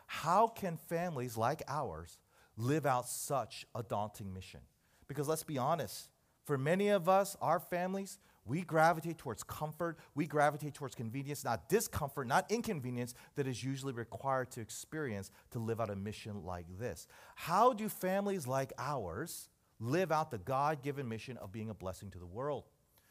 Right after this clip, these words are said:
The answer is simply this. It starts with believing the gospel. The gospel. What is the gospel? The gospel is the good news that says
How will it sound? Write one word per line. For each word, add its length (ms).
The 140
answer 460
is 100
simply 320
this. 460
It 80
starts 320
with 160
believing 460
the 80
gospel. 500
The 80
gospel. 480
What 100
is 80
the 80
gospel? 400
The 100
gospel 640
is 160
the 100
good 300
news 420
that 160
says 480